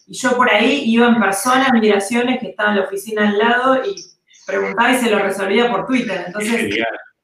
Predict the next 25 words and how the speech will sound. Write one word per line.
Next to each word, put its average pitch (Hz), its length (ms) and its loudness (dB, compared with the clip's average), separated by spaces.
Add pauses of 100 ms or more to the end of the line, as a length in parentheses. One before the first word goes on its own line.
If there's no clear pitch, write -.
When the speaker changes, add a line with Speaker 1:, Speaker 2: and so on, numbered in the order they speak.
(300)
Speaker 1:
eh, 220 280 -2
a 214 120 4
ese 262 220 2
nivel, 254 320 4
pero 247 160 2
porque 240 240 0
yo 311 160 -2
tengo, 247 600 0
eh, 208 340 -4
instaurado 226 920 2
en 240 80 2
mi 214 100 2
cabeza 226 480 2 (140)
la 208 100 0
idea 214 280 -2 (100)
de, - 160 -10
de, - 440 -16
de 196 80 -8
servicio, 220 680 -4
¿no? 226 140 -2
A 254 60 0
mí 240 100 -4
me 247 180 -4
gusta 240 340 -2
que 190 340 -6